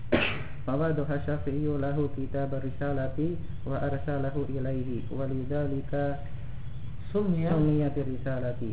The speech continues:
Speaker 1: فلما قرأها عبد الرحمن بن مهدي قال: "ما ظننت أن الله تعالى خلق مثل هذا الرجل."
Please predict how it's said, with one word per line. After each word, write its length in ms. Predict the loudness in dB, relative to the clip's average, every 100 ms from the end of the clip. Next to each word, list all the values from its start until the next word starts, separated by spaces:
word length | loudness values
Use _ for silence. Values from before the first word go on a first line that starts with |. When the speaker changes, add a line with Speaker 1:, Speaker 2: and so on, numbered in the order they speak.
| -4 -6 -4 -2
Speaker 1:
فلما 440 | 0 2 2 2 0
قرأها 500 | -2 0 0 -2 -2 -2
عبد 200 | -2 -4
الرحمن 480 | -2 -2 -2 0 0 0
بن 60 | -2 0
مهدي 460 | 0 -2 0 0 0 0 -4 -4 -2
قال: 200 | 2 4 2 2 2 2
"ما 160 | 2 2
ظننت 400 | 2 2 0 0 0 0
أن 120 | 0 0
الله 220 | 0 0 -2 -2
تعالى 500 | 0 2 2 0 0 0
خلق 300 | 0 0 0 0 0
مثل 180 | 0 -2
هذا 380 | -2 -2 -2 -2
الرجل." 760 | -2 -2 0 0 2 2 0